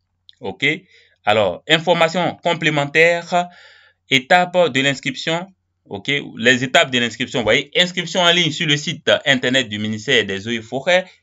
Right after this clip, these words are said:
épreuve de, épreuve écrite de présélection, visite médicale et épreuve d'aptitude physique, épreuve écrite de sélection. Alors, N B, les candidats sont priés de respecter scrupuleusement le circuit ci-dessus qui émane,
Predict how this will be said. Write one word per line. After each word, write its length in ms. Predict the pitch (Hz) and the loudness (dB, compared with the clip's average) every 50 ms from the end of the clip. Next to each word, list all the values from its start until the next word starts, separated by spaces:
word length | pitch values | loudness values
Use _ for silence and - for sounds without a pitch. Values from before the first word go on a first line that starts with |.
| _ _ - | _ _ -2
épreuve 480 | 165 165 165 175 196 196 190 180 156 | -2 0 0 0 2 2 2 2 0
de, 320 | 147 156 160 160 160 - - _ _ _ _ _ - | 2 2 2 2 0 -4 -8 _ _ _ _ _ -4
épreuve 800 | 160 156 156 160 196 196 175 143 120 110 104 101 104 107 104 - _ _ _ _ - | -4 -2 -2 0 0 2 2 2 0 -4 -8 -12 -12 -14 -14 -16 _ _ _ _ 0
écrite 400 | 170 160 160 - 180 180 170 135 | 0 0 0 -2 -10 -8 -4 -4
de 180 | 104 98 135 | -4 -4 -4
présélection, 800 | 95 - - 196 208 208 196 170 170 160 - - 185 185 185 190 190 | -6 -4 -2 -2 -2 -2 0 -2 -2 -2 -2 -6 -4 -4 -4 -6 -8
visite 320 | - 110 127 143 156 165 151 | -10 -10 -8 -6 -4 -4 -2
médicale 600 | 143 135 123 127 127 - 156 135 117 104 - - _ _ _ - | -2 -4 -4 -4 -2 0 2 2 2 0 -6 -14 _ _ _ -10
et 240 | 135 131 - - 131 | -10 -8 -6 -4 -6
épreuve 340 | 123 123 135 139 135 113 107 | -6 -4 -4 -4 -4 0 2
d'aptitude 460 | 110 110 107 110 123 113 110 120 113 | 2 2 2 0 -6 -10 -8 -10 -10
physique, 440 | - - 104 104 139 175 185 - - _ _ _ _ _ _ | -10 -12 -12 -10 -10 -10 -10 -12 -20 _ _ _ _ _ _
épreuve 640 | - 131 127 127 151 170 180 180 175 175 180 165 - - | -2 -2 -2 -2 0 -2 0 0 2 2 0 0 0 0
écrite 460 | 143 127 123 - 175 175 175 175 185 170 - 117 | -4 -4 -4 -4 -6 -6 -4 0 0 0 0 0
de 100 | 127 123 | -2 -4
sélection. 460 | 123 135 120 117 110 - 101 85 - _ - | -2 -2 -2 -2 -2 -4 -10 -12 -10 _ 0
Alors, 260 | 135 139 127 104 - - | 2 2 2 2 0 2
N 180 | 160 170 160 | 0 2 2
B, 80 | 139 123 110 98 - - - - - - - | 0 -2 -4 -4 -6 -12 -20 -20 -18 -10 -2
les 240 | 123 139 175 202 196 | 2 2 2 2 4
candidats 500 | 208 202 196 190 185 180 208 214 214 208 | 2 0 2 0 0 2 4 4 4 2
sont 200 | - - 208 196 | 0 0 -2 -2
priés 260 | - - 185 190 180 | 0 0 2 2 2
de 100 | 151 151 | 2 2
respecter 500 | 143 165 175 175 - 175 170 - 196 185 | 2 2 0 0 -2 -4 -4 -2 -2 -4
scrupuleusement 680 | 190 - - 202 196 190 160 156 151 143 143 147 139 120 | -4 -4 -8 -8 -6 -4 -4 -4 -2 -2 0 0 2 2
le 120 | 123 135 | 2 0
circuit 360 | 139 - 165 139 131 - 160 | -2 -4 -6 -8 -6 -6 -8
ci-dessus 540 | 151 - 139 123 117 107 110 - 170 185 208 - - - - _ _ - | -8 -8 -8 -8 -6 -6 -6 -6 -8 -8 -10 -10 -16 -20 -20 _ _ -10
qui 200 | 156 156 - - | -10 -10 -6 0
émane, 680 | 165 156 156 170 175 180 190 196 202 196 196 196 202 | 2 2 2 4 4 4 4 4 2 0 -2 -4 -4